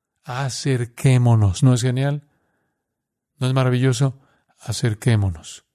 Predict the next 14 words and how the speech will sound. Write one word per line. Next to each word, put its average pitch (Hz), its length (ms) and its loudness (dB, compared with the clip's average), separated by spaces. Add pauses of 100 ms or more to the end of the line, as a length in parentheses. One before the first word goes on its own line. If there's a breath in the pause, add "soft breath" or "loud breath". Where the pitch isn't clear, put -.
(1200)
Como 113 260 -6
puede 156 220 2
ver, 160 360 0 (360)
es 113 220 -8
debido 170 760 -4
nuevamente 120 800 -2
a 110 140 -2
la 110 100 4
obra 160 180 2
de 113 100 -4
Cristo 151 560 0 (200)
en 110 160 -6
la 92 80 -6
cruz 147 460 0